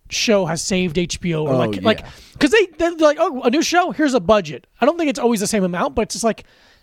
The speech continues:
Speaker 1: he, he's the only person on camera.
Speaker 2: Yeah, the
Speaker 1: He
Speaker 2: thing
Speaker 1: shoots, he directs, he edits,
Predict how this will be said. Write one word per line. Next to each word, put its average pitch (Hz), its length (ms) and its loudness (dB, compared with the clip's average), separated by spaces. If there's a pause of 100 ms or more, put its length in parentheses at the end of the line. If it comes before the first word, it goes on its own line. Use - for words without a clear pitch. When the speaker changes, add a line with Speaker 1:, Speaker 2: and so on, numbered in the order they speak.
Speaker 1:
he, 370 440 2 (340)
he's 208 200 2
the 180 80 0
only 320 180 2
person 220 300 -2
on 190 120 -2
camera. 131 420 -10
Speaker 2:
Yeah, 160 280 2
the 165 120 0
Speaker 1:
He 202 80 4
Speaker 2:
thing 262 80 4
Speaker 1:
shoots, 233 480 -2 (260)
he 240 460 -2 (520)
directs, 208 480 0
he 262 200 -4
edits, 196 520 -2